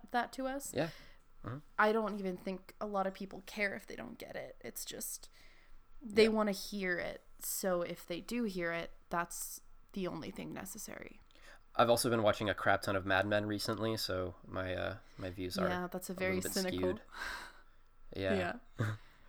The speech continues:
Speaker 2: It's, it's nineteen sixty-eight right now for me, so I'm, I'm right in the middle of Watergate.
Speaker 1: You
Speaker 2: Uh,
Speaker 1: know what?
Speaker 2: <laughs>
Speaker 1: I
Speaker 2: What?
Speaker 1: am fine with that. I think
Speaker 2: Yeah.
Speaker 1: the fact that the T V shows and the media that we watch are hi-, heavily influencing our opinions and our
Speaker 2: <laughs>
Speaker 1: motivations at the moment are really
Speaker 2: Yeah.
Speaker 1: great.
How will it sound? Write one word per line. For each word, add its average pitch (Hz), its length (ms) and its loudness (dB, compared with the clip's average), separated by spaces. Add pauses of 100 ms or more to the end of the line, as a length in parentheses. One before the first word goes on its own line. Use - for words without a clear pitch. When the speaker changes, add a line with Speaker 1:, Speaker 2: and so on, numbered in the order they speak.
(280)
Speaker 2:
It's, - 340 2
it's 113 160 2
nineteen 127 260 8
sixty-eight 113 500 6
right 95 140 6
now 90 160 4
for 98 140 -4
me, 92 180 -2
so 90 220 -2
I'm, 101 260 0
I'm 92 180 0
right 101 100 -2
in - 60 -4
the 85 60 -4
middle 98 200 0
of 87 60 -4
Watergate. 87 460 -4 (720)
Speaker 1:
You 233 100 4
Speaker 2:
Uh, 240 40 6
Speaker 1:
know 269 140 2
what? 294 280 2
Speaker 2:
<laughs> - 1500 -4
Speaker 1:
I 233 480 8 (300)
Speaker 2:
What? 220 60 6
Speaker 1:
am 220 100 4
fine 196 360 6
with 190 180 -2
that. - 260 0
I 208 120 6
think 214 340 0 (100)
Speaker 2:
Yeah. - 140 6
Speaker 1:
the 214 120 2
fact 196 320 6
that 247 160 -2
the 220 60 0
T 190 240 -6
V 185 120 -6
shows 208 300 0
and 220 80 2
the 196 60 2
media 185 380 -2
that 185 120 -4
we 202 100 -4
watch 185 320 4
are 208 100 4
hi-, 196 320 2
heavily 202 500 2
influencing 196 640 0
our 185 160 0
opinions 196 500 2
and - 40 0
our 165 140 10
Speaker 2:
<laughs> - 100 8
Speaker 1:
motivations 214 500 6
at 226 80 -4
the 247 80 -2
moment 247 340 4
are 185 100 2
really 180 180 10
Speaker 2:
Yeah. 120 160 12
Speaker 1:
great. - 260 -2